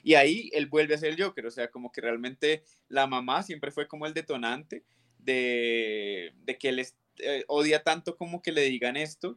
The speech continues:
que él vuelve a, a su otro lado. Pero ¿qué pasa? Eso no se desarrolla, eh, del todo, o sea, la dualidad realmente siempre va a quedar como a medias porque es como, pues en la uno me diste que es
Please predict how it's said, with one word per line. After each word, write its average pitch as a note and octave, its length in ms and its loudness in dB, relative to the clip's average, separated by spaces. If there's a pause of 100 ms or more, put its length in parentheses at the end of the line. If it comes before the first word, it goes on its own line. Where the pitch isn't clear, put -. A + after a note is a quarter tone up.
(120)
que C#3+ 100 2
él B2+ 140 0
vuelve C#3+ 400 2
a, C#3 260 4
a A#2+ 260 -4
su A#2+ 140 -12
otro A#2 200 -10
lado. C#3+ 280 0 (260)
Pero C3+ 200 -4
¿qué - 80 -16
pasa? - 320 2
Eso C#3 320 -10
no C#3+ 240 -10
se D3 160 0
desarrolla, B2 1080 0 (300)
eh, B2+ 480 -2
del A2+ 180 -4
todo, D3+ 320 2
o A2 40 -6
sea, A2+ 260 -4
la A#2 140 2
dualidad A#2 500 -2
realmente B2+ 400 -4
siempre C#3+ 400 -2
va C#3 80 6
a C#3 80 -2
quedar C#3 320 0
como D3+ 200 -12
a C#3+ 60 -10
medias A#2+ 380 -4
porque C#3 460 -6
es A#2 220 -16
como, C3 640 -10 (460)
pues D3+ 160 2
en D#3 100 -2
la C#3+ 120 6
uno C#3+ 200 -4
me E3+ 160 -2
diste D3 400 -4
que D#3+ 180 -4
es - 180 -10